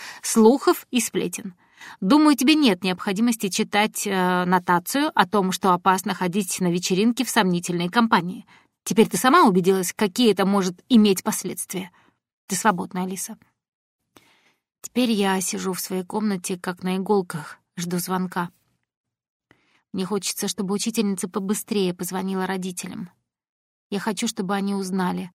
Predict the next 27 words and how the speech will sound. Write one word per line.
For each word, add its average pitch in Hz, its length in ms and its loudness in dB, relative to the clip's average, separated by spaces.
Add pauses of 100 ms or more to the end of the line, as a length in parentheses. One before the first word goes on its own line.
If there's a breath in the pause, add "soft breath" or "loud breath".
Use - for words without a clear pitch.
(340)
чтобы 214 320 -2
я 214 160 0
перестала 220 520 0
скрывать 196 460 -4
все - 260 -2
и 208 240 0
избавилась, 190 600 -2
наконец, 190 640 -4
от 202 220 -4
этой 208 240 0
тайны, 180 480 -2
которая 202 400 -2
так 226 260 -2
тяжело 208 380 -2
давит 185 420 -2
на 170 60 -10
меня. 165 400 -10 (1120)
Двадцать 208 420 0
восьмое 247 400 2
ноль 196 240 2
третьего 220 520 0
две 185 160 -2
тысячи 196 360 -4
пятнадцатого, 180 800 -6
девятнадцать 220 640 0
сорок 196 260 -4
пять. 175 320 -8